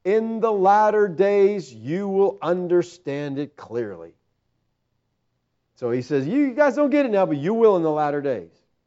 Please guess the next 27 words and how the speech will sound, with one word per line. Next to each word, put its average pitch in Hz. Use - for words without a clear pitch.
Now, 131
throughout 277
the 240
book 220
of 185
Jeremiah, 202
God 175
condemns 180
the 131
Jewish 135
false 135
prophets. -
Here, 277
Jeremiah 151
predicts 131
that 143
when 165
these 180
latter 226
days 202
come, 185
the 156
people 214
of 165
God 180
will 160
understand 175